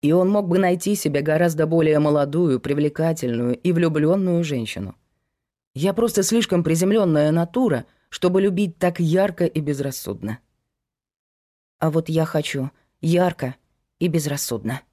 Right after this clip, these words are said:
подумав, призналась Сашка. «В ярком пламени нетрудно изгореть».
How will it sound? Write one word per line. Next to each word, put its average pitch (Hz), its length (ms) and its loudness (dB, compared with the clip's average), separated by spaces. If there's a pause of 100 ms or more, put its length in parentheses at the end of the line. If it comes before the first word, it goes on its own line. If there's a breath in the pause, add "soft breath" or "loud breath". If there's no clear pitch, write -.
(680)
подумав, 156 500 0
призналась 151 640 0
Сашка. - 480 -8 (1120)
«В 127 60 -6
ярком 196 440 2
пламени 170 640 2 (220)
нетрудно 170 640 2
изгореть». 135 580 -2